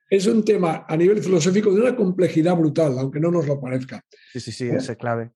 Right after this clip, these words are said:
Speaker 1: Pues claro, también podríamos echar mano del, de los, de Stephen Hawking, y cuando hablaba del tiempo desde el punto de vista de la física también, ¿no?
Speaker 2: Ujú.
Speaker 1: Eh, si es posible viajar en el, eh, <laughs>
Speaker 2: Así, brevemente, ya sé que, ya sé que es muy difícil porque es casi como de resumir, eh,
Speaker 1: El,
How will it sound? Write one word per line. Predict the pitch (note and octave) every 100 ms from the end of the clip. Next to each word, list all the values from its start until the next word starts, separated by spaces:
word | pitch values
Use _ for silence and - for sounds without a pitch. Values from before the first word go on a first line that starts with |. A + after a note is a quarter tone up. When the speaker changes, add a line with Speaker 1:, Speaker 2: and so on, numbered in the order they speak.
| _
Speaker 1:
Pues | E3
claro, | D3+ F3 E3 B2+
también | D3+ E3+ E3+
podríamos | E3+ F3 F3
echar | E3 D#3+
mano | E3 F3 F#3
del, | F3+ D#3+ D3+
de | D3+
los, | D#3 D3+
de | E3 D3+
Stephen | C#3 F3+ D#3+ D3+
Hawking, | C#3+ E3+ D3 C3
y | C#3
cuando | C#3+ C#3 C#3+
hablaba | D#3 D#3
del | D3 C#3
tiempo | E3+ D#3 D3
desde |
el | C#3
punto | D3
de | D3+
vista | C3
de | C#3+
la | C3
física | B2+ - D3+ C3
también, | B2+ B2 B2 A#2+
¿no? | D3 G#3 - - - - - D3
Speaker 2:
Ujú. | C3 A2+ C3
Speaker 1:
Eh, | C3+ C3+
si | D3+
es | D3+
posible | D3 F3 E3 C#3+
viajar | D3 C#3+ D#3+ D#3 C#3+
en | C#3 C#3 C#3+
el, | C#3 C#3+ C#3
eh, | - C3+ C3
<laughs> | C3 - F#3+ - G#3 - -
Speaker 2:
Así, | C3+ -
brevemente, | D#3+ D3+ F3 F3 F3 D#3+
ya | D#3+ D#3+
sé | F3+
que, | F3 -
ya | D3
sé | D#3
que | F3
es | E3+
muy | F3
difícil | D#3 D#3+ E3+
porque | D#3+ C#3
es | C3
casi | D3 D#3+
como | D3+ C#3 C3+
de | C3+
resumir, | C3 B2 C3 C#3+
eh, | D3 C3+
Speaker 1:
El, | E3